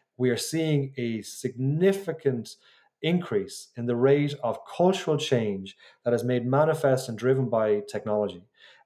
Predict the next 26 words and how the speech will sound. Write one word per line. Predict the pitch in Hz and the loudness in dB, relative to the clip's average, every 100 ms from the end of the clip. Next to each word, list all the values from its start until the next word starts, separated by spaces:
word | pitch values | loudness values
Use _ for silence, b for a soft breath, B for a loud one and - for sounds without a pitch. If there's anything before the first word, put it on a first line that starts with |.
| 123 | -6
And | 120 | 0
that | 139 156 147 | 2 2 2
will | 147 | 2
make | 135 127 120 - | 2 2 0 -4
a | 117 | -6
lot | 117 123 147 | 0 2 2
of | 151 | 0
people | 123 113 110 107 107 113 | -4 -4 0 2 2 -4
uncomfortable, | 117 - 135 139 156 170 - b b b - | -6 -2 0 0 -4 -4 -8 b b b -6
and | 120 123 | -4 -2
it | 123 | -4
will | 117 120 | -2 -2
make | 123 127 127 | 0 0 0
a | |
lot | 117 123 139 | 2 2 2
of | 139 | 0
people | 135 131 113 | -2 -2 -6
feel | - 139 135 123 | -4 2 4 4
like | 107 104 98 | 0 -2 -2
they're | 107 | -4
being | 104 104 101 - | -2 -4 -6 0
distanced | 147 147 - 95 92 - - b b | 0 0 -4 -6 -6 -16 -20 b b
from | b 127 117 113 | b -2 0 -2
society | 101 107 123 117 110 107 | -6 -4 0 0 0 -2
more | 104 101 | -6 -6
generally. | 98 117 104 87 - | -2 -2 -2 -8 -16